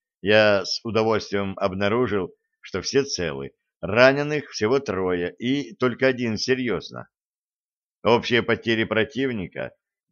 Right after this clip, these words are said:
по моим прикидкам, а сколько и кого погибло внутри помещений, я мог оценить крайне приблизительно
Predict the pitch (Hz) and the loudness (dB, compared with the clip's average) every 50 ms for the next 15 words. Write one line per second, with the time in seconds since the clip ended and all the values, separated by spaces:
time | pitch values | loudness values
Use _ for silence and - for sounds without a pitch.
0 | _ _ 147 165 175 185 151 107 92 78 - - 139 143 135 110 87 71 - - | _ _ 0 2 2 2 2 0 0 -2 0 0 0 0 0 -4 -8 -8 -8 -6
1 | 73 71 69 - _ _ _ _ _ _ _ _ _ - 101 101 101 98 98 92 | -8 -8 -8 -10 _ _ _ _ _ _ _ _ _ 2 4 6 6 6 4 2
2 | - - - 127 127 110 - 107 104 101 - 107 107 107 107 - - 104 101 98 | 0 0 4 4 4 4 4 4 2 2 2 2 2 2 2 2 2 0 0 0
3 | 107 101 95 101 95 92 101 101 95 - 101 98 73 80 90 92 98 95 - - | -2 -2 0 -2 0 0 -2 -2 -2 -2 -4 -4 -2 -4 -4 -4 -4 -4 -4 -4
4 | 160 175 165 120 87 78 78 87 92 101 98 85 98 95 - - 101 101 98 - | -4 -4 -2 -4 -4 -4 -4 -2 0 0 0 0 0 -2 -2 -4 -4 -4 -6 -8
5 | - - 104 101 95 95 98 101 98 - 107 131 127 143 151 156 147 135 151 127 | -6 -2 2 2 4 4 2 0 -4 -4 -4 -4 -4 -4 -4 -4 -2 -2 -2 -2
6 | - - - 131 123 120 117 | -2 -4 -10 -12 -14 -16 -18